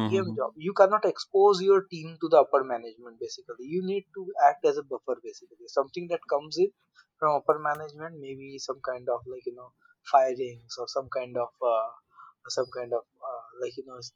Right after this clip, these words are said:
Speaker 1: you did something that did not match the timeline or quality or anything. Okay, the
Speaker 2: Mm-hmm.
Speaker 1: fire, the upper management will surely hold you for responsible, and, and no matter what, you are the one as a P M who is responsible.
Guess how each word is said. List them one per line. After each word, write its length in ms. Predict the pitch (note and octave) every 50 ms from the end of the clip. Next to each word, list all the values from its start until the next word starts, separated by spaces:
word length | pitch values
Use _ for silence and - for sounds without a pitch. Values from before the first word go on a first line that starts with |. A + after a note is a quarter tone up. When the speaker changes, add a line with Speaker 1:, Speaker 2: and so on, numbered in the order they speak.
| _ _ _
Speaker 1:
you 120 | D#3+ C#3+ C3+
did 160 | C#3 C#3+ C3+ -
something 400 | - D3 C3+ B2+ A#2+ C#3+ C#3 C3+
that 160 | C#3 C3 C3
did 120 | C3+ C3 C3+
not 180 | C#3 C3+ C3
match 200 | C3 B2+ B2+ B2 B2
the 100 | C3+ B2+
timeline 600 | - C3 B2 B2+ B2+ B2+ B2 B2+ B2 B2 A#2+ B2
or 140 | B2 B2 - - _ _ _
quality 380 | - C3+ C3 C3+ C3 C3 C#3 C3+
or 120 | C3 C3+ E3 -
anything. 440 | F3+ F3 F3+ E3+ - C#3 B2 B2 _ _ _ _ _ _ _ _ -
Okay, 200 | D3 F#3+ F3 D#3 C3+ -
the 60 | B2+
Speaker 2:
Mm-hmm. 80 | A2+ G#2
Speaker 1:
fire, 280 | E3+ E3+ F#3 - B2 -
the 100 | - C#3+ -
upper 180 | - G#3 G3+ G3+
management 340 | G3+ G3+ G#3 G#3+ G#3 G#3 G#3+
will 80 | G3+
surely 400 | - - F#3+ F#3 F#3 G3 F#3+ F3+ - - _ _
hold 220 | E3 E3+ F3 E3 D#3+
you 380 | D3+ C3+ C3 C#3+ D#3+ F3+ E3+ -
for 120 | - D3 C3 -
responsible, 640 | A2+ - - - B2 A#2 A#2 A#2+ B2+ B2+ B2+ B2+ - - D#3+ D3+
and, 180 | F3+ G#3 A#3+ - _ _ _ _ _ _ _ _ _ _ _ _ _ _ -
and 180 | D3+ E3 F3
no 140 | E3 F3+ G#3+
matter 260 | A3 G#3+ F#3+ G3 G3
what, 320 | E3 D3 C#3 D3+ E3+ G3+ G3+ - _ _
you 220 | E3 D#3 F3 G3 G#3
are 180 | G3+ G3 F#3
the 100 | F3+ F#3
one 360 | F3+ F3+ F3+ E3 D#3+ D#3 D#3 C#3 _ _ D3
as 80 | D3
a 80 | D#3 D#3 - -
P 140 | D#3 D3 D3+
M 160 | D3+ D#3 D#3 - _ -
who 100 | D#3 D3+
is 180 | C#3+ C#3 B2+
responsible. 520 | B2+ B2+ - - C3+ B2+ B2 A#2+ - -